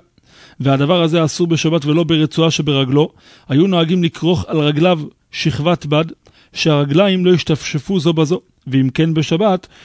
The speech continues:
אסור לבהמה לצאת כך. ואין התרנגולים יוצאים בחוטים. הייתה רגילות בזמנם שהיו קושרים לתרנגולים חוטים, כדי שהתרנגולים לא יתחלפו באחרים, ולא ברצועה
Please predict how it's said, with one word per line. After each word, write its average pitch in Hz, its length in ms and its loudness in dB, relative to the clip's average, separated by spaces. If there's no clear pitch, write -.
אסור 185 360 0
לבהמה 160 400 2
לצאת 160 340 0
כך. 117 240 -10
ואין 190 400 0
התרנגולים 165 800 2
יוצאים 180 540 0
בחוטים. 165 460 0
הייתה 135 220 0
רגילות 170 400 2
בזמנם 143 440 0
שהיו 156 300 2
קושרים 175 480 -2
לתרנגולים 151 640 0
חוטים, 175 440 -2
כדי 143 200 2
שהתרנגולים 151 760 0
לא 180 60 4
יתחלפו 156 380 -2
באחרים, 151 420 -2
ולא 143 240 4
ברצועה 180 720 0